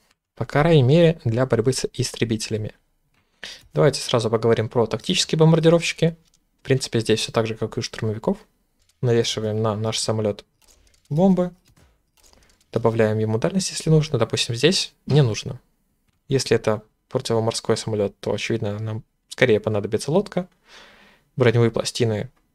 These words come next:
на всю возможную катушку, скорее всего, плюс-минус турели. В принципе, все достаточно просто. С-, разведчики, я бы сказал, бесполезная миссия, поэтому не рекомендую вам хоть что-то инвестировать в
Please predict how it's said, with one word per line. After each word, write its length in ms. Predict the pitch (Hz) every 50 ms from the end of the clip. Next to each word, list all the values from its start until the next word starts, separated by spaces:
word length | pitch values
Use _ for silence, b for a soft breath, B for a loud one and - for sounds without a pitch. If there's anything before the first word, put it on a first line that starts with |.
| _ _ -
на 400 | - 120 113 110 110 104 104 - _ _ _ _ _ _ _ _ _ _ -
всю 180 | - - 127
возможную 400 | 117 113 113 117 110 110 113 110
катушку, 420 | 110 - 131 - 202 190 - - 160
скорее 260 | - - - 151 151
всего, 220 | 147 147 - 131 120
плюс-минус 600 | - - 151 185 - - - 113 131 139 127 -
турели. 360 | - - 104 101 98 - - _ _ _ _ _ _ _ _
В 40 | _
принципе, 360 | - 160 170 - - - -
все 240 | - - - - 135
достаточно 480 | 131 117 - - 113 - - - - 117
просто. 440 | - - - - - - - - - _ b b b b b b b b b b b b
С-, 180 | - - - -
разведчики, 720 | 147 131 127 135 165 196 196 - - - - 156 151 156 151 -
я 120 | 123 117
бы 100 | 117 123
сказал, 560 | - - - 113 113 123 135 135 131 131 - _ _ _ _ _ _ _ _ _ _ _ _ _ _ _ _ _ _
бесполезная 560 | - - - - 123 113 107 104 - 110 107 110
миссия, 460 | 123 165 190 - - 160 160 160 156 _ _
поэтому 580 | - - 127 - - 123 120 117 113 - 127 120
не 140 | 120 123 127
рекомендую 520 | 123 - - 117 110 110 107 117 127 127
вам 220 | 113 113 113 120 120
хоть 220 | _ - - -
что-то 360 | - - - 135 - 123 110
инвестировать 580 | 110 110 107 - - - - 123 117 113 - -
в 220 | 120 113 127 151